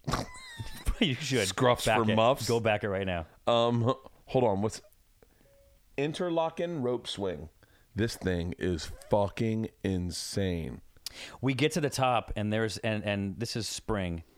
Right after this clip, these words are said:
Speaker 1: and there's, and there's this guy, and I was shooting my Zanesworld videos and stuff, so we shot it there,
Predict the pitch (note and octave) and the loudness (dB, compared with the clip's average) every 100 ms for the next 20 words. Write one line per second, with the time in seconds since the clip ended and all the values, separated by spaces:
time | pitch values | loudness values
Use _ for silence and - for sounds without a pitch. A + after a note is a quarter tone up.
0 | - - - _ _ G#2+ G#2 G2+ G2 F#2+ | -20 -20 -20 _ _ 0 2 2 0 -2
1 | F#2 E2+ A2 G#2 G2 - G#2 - G2+ G2+ | -6 -2 0 0 -2 -4 -6 -6 -4 -2
2 | G2 G2 F#2 - B2+ A#2 G2 A#2 - C3 | -2 -4 -4 0 2 4 4 2 0 -2
3 | A2+ G2+ G2 A#2+ D#3+ G#2+ F#2 F2 A2 G#2+ | 0 0 0 0 0 0 -2 0 -2 0
4 | F#2+ F2 E2 F#2 E2+ G2 - G#2+ G2+ F#2 | -2 -4 -4 -4 -4 -4 0 0 0 -2
5 | E2+ | -4